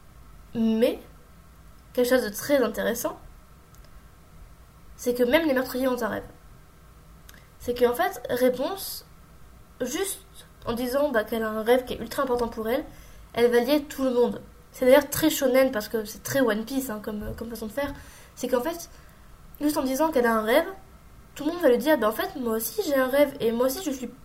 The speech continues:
plus que juste, euh, un méchant ou plus qu'une fille qui est coincée dans une tour, et cetera, et cetera. » Et ça c'est ultra intéressant parce que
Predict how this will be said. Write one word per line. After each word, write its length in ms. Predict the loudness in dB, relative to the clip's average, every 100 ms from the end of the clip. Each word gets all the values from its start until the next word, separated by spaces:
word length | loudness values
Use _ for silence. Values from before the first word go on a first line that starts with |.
| -16
plus 400 | -2 0 0 -4 -14 -8
que 260 | -2 0 -2 -10 -20 -20 -20 -12 -8
juste, 400 | -4 -4 2 6
euh, 240 | 6 6 -8 -2
un 80 | 2
méchant 420 | 2 4 4 4
ou 240 | 2 0 -4 -14 -20 -20 -10
plus 320 | -4 -4 -4
qu'une 440 | 2 2 2 -4 -8
fille 340 | -6 -4 -4
qui 200 | -4 -6
est 40 | -4
coincée 200 | -4 -2
dans 120 | -4
une 100 | -4
tour, 260 | -2 -4 -6
et 80 | -12
cetera, 260 | -4 -2
et 60 | -2
cetera. » 380 | -6 -4 -4 -6 -14 -20 -20 -12 -2
Et 60 |
ça 120 | 0
c'est 180 | 2 0
ultra 320 | -2 0 0
intéressant 520 | 0 0 0 -2 -4 -4
parce 180 | -4 0
que 200 | -2